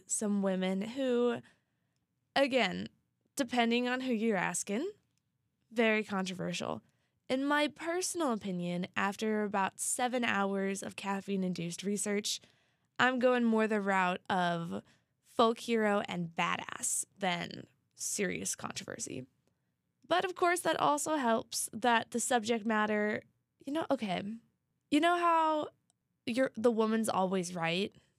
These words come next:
You hear this in, you know, marriages or workplaces or among friends where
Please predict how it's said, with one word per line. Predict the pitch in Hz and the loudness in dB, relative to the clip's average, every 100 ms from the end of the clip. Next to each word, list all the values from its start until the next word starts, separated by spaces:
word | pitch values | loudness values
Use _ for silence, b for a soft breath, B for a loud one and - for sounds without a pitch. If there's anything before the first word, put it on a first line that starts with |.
| _ | _
You | - 220 | -2 2
hear | 226 | 4
this | 208 202 202 | 4 2 0
in, | 175 175 175 196 - | 0 0 0 -4 -2
you | 214 | 0
know, | 185 175 | 2 2
marriages | 185 185 185 180 185 175 175 175 170 | 2 2 2 2 0 2 2 0 -2
or | 147 160 180 _ _ _ _ 190 | -6 -6 -8 _ _ _ _ 0
workplaces | 196 185 - 175 170 185 175 175 165 | 0 0 0 0 0 -2 -2 -2 -2
or | |
among | 165 165 160 | -2 -2 -4
friends | - 185 175 170 175 - - | -2 0 2 0 -2 -4 -2
where | 170 160 165 | -2 -2 -4